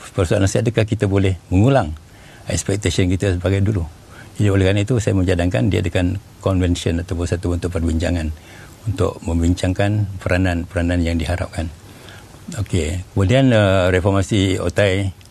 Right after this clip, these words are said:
mengalihkan program yang utama. Eh, sebenarnya berjalan baik. Saya ber-, bernasib tidak baik dilantik sebagai pengurusi, masih timbulkan mana, dan saya pergi haji pada tahun dua ribu lima belas. Balik je,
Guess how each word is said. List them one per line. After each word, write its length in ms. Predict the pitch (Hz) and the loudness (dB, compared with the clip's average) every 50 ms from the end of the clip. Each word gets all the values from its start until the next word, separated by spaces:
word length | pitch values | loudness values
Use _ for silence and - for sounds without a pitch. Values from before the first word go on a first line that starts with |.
| - - - - - - | -20 -20 -20 -20 -16 -6
mengalihkan 320 | - 92 90 90 87 85 | -4 -2 -2 0 0 -2
program 320 | 82 80 85 85 - 107 92 | -2 0 -2 0 0 0 2
yang 160 | 82 82 85 | 2 0 0
utama. 480 | 82 82 - 85 87 98 123 156 160 165 - - - - - - - - - - - - - - - | 0 0 0 0 0 2 0 0 -2 -6 -10 -20 -20 -20 -20 -20 -20 -20 -20 -20 -20 -20 -20 -14 -6
Eh, 840 | - 113 107 95 85 85 85 87 87 85 85 85 82 82 80 82 85 87 85 - - - - - | -2 0 0 0 0 0 -2 -2 -2 -2 -2 -2 -2 -2 -2 -2 -2 -2 -4 -6 -12 -20 -20 -12
sebenarnya 400 | - - 90 90 95 92 90 90 | -6 -2 0 2 2 2 2 0
berjalan 480 | 90 92 101 107 95 92 90 87 85 | 0 -2 -2 -2 0 0 0 2 2
baik. 400 | 85 90 101 107 117 127 139 - - - - - - - - - - - - - | 2 2 2 2 0 -2 -6 -10 -10 -14 -20 -20 -20 -20 -20 -20 -20 -20 -20 -18
Saya 320 | - - - 87 82 80 | -12 -6 -4 -2 -2 -2
ber-, 240 | 78 80 85 85 - | 0 0 0 0 0
bernasib 560 | 95 82 - - 90 85 82 85 - 95 85 | -2 -4 -4 -2 -2 -2 -2 0 -2 -2 -2
tidak 240 | 82 90 85 87 82 | 0 -2 -2 0 0
baik 160 | 95 110 92 | 0 0 2
dilantik 560 | 78 95 90 87 90 85 - 110 98 101 104 | 2 2 4 4 4 4 2 0 0 0 -4
sebagai 560 | 104 - - - - 87 90 95 85 92 90 85 - - - - - - - - - | -6 -10 -10 -6 -4 0 2 2 2 2 0 -2 -6 -14 -18 -18 -18 -20 -20 -4 -2
pengurusi, 560 | 85 80 87 87 87 - - 110 120 160 196 208 - - - - - - - | 0 2 4 2 2 2 4 2 4 4 2 -2 -6 -16 -20 -20 -20 -18 -14
masih 240 | - - - - 90 - - - - - | -14 -8 -4 -4 -4 -4 -4 -10 -4 -2
timbulkan 320 | 98 90 90 87 - 87 | 0 0 0 0 0 0
mana, 240 | 82 85 87 92 110 | 0 0 0 0 0
dan 160 | 113 82 82 | 2 2 0
saya 160 | 87 - - | 0 -2 -2
pergi 160 | - 95 90 82 | -2 0 0 0
haji 200 | 95 90 92 95 | 0 0 0 0
pada 160 | 85 90 85 87 | 0 -2 -4 -4
tahun 320 | - 92 87 87 87 90 - - - - - - - - - - - | -4 -2 -2 0 0 -2 -2 -6 -16 -20 -20 -20 -20 -20 -20 -8 -4
dua 80 | 92 85 | -2 0
ribu 240 | 90 90 85 87 82 | 2 2 2 2 2
lima 160 | 80 85 82 | 2 0 0
belas. 480 | 80 82 107 131 135 - - - - - - - - - - - - - - - 98 | 2 2 2 2 0 -2 -10 -16 -20 -20 -20 -20 -20 -20 -20 -20 -20 -20 -8 -2 2
Balik 320 | 90 104 135 156 196 185 - 131 | 2 4 4 4 2 2 2 0
je, 160 | 156 185 | -2 -2